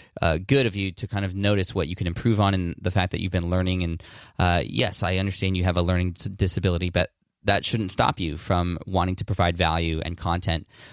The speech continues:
uh, out in the world, whether it's on a podcast or a blog. I mean, there are many, many famous people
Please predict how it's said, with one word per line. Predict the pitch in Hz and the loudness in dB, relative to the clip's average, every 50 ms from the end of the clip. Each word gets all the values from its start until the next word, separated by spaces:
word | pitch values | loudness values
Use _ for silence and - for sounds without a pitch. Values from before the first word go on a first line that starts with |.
| - - - | -8 -2 -2
uh, | |
out | 82 71 - 87 80 - | 0 2 2 0 0 0
in | - 87 | -2 -2
the | 85 | 0
world, | 85 101 104 110 101 85 | 2 4 4 4 2 2
whether | 87 82 80 82 | 0 -2 0 0
it's | 80 - - | -2 0 -2
on | 80 80 | -2 -2
a | 78 76 | -2 -4
podcast | - - 85 87 - - 78 80 82 80 - - | -2 -2 -2 -2 -2 -2 -2 -2 -2 -4 -6 -8
or | - - 78 | -6 -6 -6
a | 78 | -2
blog. | 85 101 107 107 87 76 71 - - _ - - - _ - | 0 2 2 4 2 0 -2 -6 -14 _ -20 -20 -18 _ -4
I | 92 | 0
mean, | 95 90 90 87 | 0 2 2 4
there | 90 90 87 | 4 4 4
are | 85 85 85 85 - - _ _ - | 4 4 2 0 -2 -6 _ _ -4
many, | 110 107 107 113 117 117 113 107 104 98 - - | 0 2 4 4 4 4 4 2 0 -2 -4 -6
many | 104 107 110 110 110 107 107 104 | -4 -2 0 2 2 2 0 -2
famous | 101 - 104 98 98 92 90 - | -2 0 0 0 0 0 -2 -4
people | - 101 101 98 - 98 85 82 80 - | -2 0 0 0 0 0 0 0 -2 -4